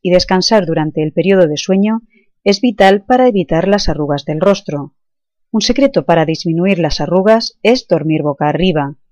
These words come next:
Si duermes de lado, las arrugas de la barbilla y las mejillas se marcarán más, mientras que en esta posición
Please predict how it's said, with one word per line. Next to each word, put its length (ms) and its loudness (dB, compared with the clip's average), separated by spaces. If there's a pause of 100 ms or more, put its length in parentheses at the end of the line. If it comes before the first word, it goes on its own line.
(320)
Si 160 -2
duermes 380 2
de 80 0
lado, 440 2 (100)
las 220 -4
arrugas 340 0
de 80 0
la 100 0
barbilla 640 -2
y 80 -8
las 160 -6
mejillas 680 -2 (540)
se 200 -2
marcarán 460 -2
más, 420 -2 (360)
mientras 340 -2
que 160 0
en 60 2
esta 240 -2
posición 640 -2